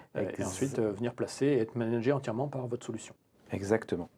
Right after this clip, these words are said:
Speaker 1: Hein, donc nous allons nous interfacer avec Azure. Et l'avantage de solutions comme Azure, c'est que le déploiement est simplifié. Hein, il peut se faire au travers de quelques clics, puisque des templates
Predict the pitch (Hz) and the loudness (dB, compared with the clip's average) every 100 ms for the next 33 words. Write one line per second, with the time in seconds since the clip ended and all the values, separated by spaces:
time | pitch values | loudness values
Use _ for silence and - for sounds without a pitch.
0 | _ 82 87 87 85 87 85 87 92 95 | _ -10 -10 -10 -10 -6 -4 -2 0 2
1 | 98 101 107 - 107 - 98 87 95 104 | 4 4 4 2 2 4 4 4 2 4
2 | 165 - - - - 104 107 107 110 110 | 2 0 -10 -12 2 6 8 8 6 6
3 | 117 120 131 135 101 90 - 98 - 104 | 6 6 8 6 2 -2 0 -2 0 -2
4 | 92 95 101 175 - 110 - 104 95 120 | 0 0 2 0 0 -4 0 0 4 2
5 | 117 - 110 110 127 127 - - - 113 | 2 4 4 6 4 0 -8 -18 -4 2
6 | 110 107 - 95 - 98 - 175 196 - | 2 2 -2 -4 -2 -4 4 4 4 -4
7 | - - 90 104 101 - 104 - 104 - | -14 -4 0 2 0 0 0 2 2 6
8 | 120 127 76 95 - 95 107 85 - - | 6 6 4 2 2 2 2 0 -4 -2
9 | 101 - 98 196 233 - - - 139 131 | 0 0 -2 -2 -4 -6 -16 0 2 2
10 | - - 127 139 127 95 98 - 117 117 | -2 2 4 6 4 2 2 6 4 6
11 | 135 139 131 | 6 6 2